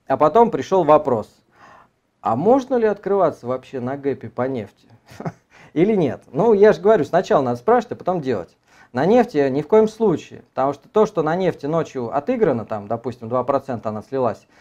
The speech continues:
на форте отыгрывается мгновенно, за секунду. Вы никогда не отыграете то движение, которое было ночью на той же нефти на Западе. А, если вы хотите открываться на гэпах, вот вам маленький такой советик, приоткрою завесу, правда,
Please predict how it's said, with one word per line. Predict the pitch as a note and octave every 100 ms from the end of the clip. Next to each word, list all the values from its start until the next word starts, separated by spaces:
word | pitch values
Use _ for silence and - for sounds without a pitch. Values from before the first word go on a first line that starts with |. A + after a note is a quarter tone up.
| _ _
на | C3+
форте | D#3+ E3+ A#3
отыгрывается | A3 G3+ F#3 E3 A#2+ C3
мгновенно, | A2 B2 F#3 A3 D#3 A2
за | G#2 B2
секунду. | F3+ F3 C3+ F2+
Вы | G#2 D3
никогда | D3+ D#3 F3 A3
не | E3
отыграете | C3 C3 D3 D#3 B2 -
то | -
движение, | A#2 C3 F#3 G#3+ G#3 - _ _
которое | C3 B2+ F3+ E3 C3
было | A#2 D#3+ D#3 C3 G#2
ночью | C3+ D#3 - B2+
на | A2+ A#2
той | C3
же | A2 C3
нефти | E3 - B2
на | B2+
Западе. | A2+ A2 A2 - _ _ _ _
А, | A#2+ A#2+ B2
если | E3 F#3+ D#3
вы | -
хотите | C#3+ C#3+ A#2
открываться | A2 B2+ A#2+ -
на | A2
гэпах, | G2+ D#3 A3 A#2+ - _
вот | A2 -
вам | G#2
маленький | G#2+ E3 E3 B2 G#2+
такой | G#2 G#2 G2+
советик, | - B2+ F3+ A#2+
приоткрою | - A#2 B2+ - B2 A2 G2+ G#2
завесу, | A2+ A2+ G2+ -
правда, | B2 B2+ G2+